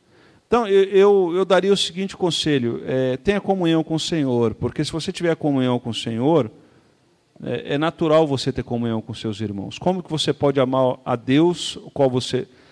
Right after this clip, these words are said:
como que você não consegue amar, <laughs> né? Lembra a relação de amor? O,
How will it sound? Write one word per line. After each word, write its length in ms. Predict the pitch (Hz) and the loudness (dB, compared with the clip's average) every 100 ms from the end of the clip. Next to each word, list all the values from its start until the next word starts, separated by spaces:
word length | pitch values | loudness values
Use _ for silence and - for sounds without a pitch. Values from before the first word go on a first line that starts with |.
| _ _ | _ _
como 240 | 165 165 | -4 -4
que 140 | - | -8
você 100 | - | -4
não 100 | 156 | -2
consegue 520 | 143 139 - 147 131 127 | -2 -4 0 0 2 2
amar, 440 | 120 120 131 127 | 2 0 0 -2
<laughs> 40 | 151 | 0
né? 220 | 180 175 - 165 _ - - - | 0 0 -4 -6 _ -20 -16 0
Lembra 280 | 147 147 | 2 2
a 20 | 135 | 0
relação 480 | 139 131 - 139 | 2 0 0 -4
de 100 | 127 | 0
amor? 420 | 123 123 165 135 110 135 _ _ _ _ _ _ | 0 4 6 4 2 -16 _ _ _ _ _ _
O, 160 | - | -12